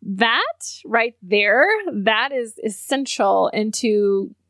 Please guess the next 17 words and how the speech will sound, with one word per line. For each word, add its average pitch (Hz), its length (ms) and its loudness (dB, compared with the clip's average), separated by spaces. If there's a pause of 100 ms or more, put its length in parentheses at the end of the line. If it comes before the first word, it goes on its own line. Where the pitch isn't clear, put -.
(140)
being 226 220 2
in 214 80 -2
the 202 60 0
moment. 190 600 -2
You 226 140 4
have 226 320 0
to 214 320 -2
learn 226 580 0 (140)
and 202 180 -2
understand 214 680 0
how 214 180 0
important 185 420 0
your 170 100 -2
breath 180 440 0
is. 175 360 0 (380)
And 220 180 4
then 226 380 0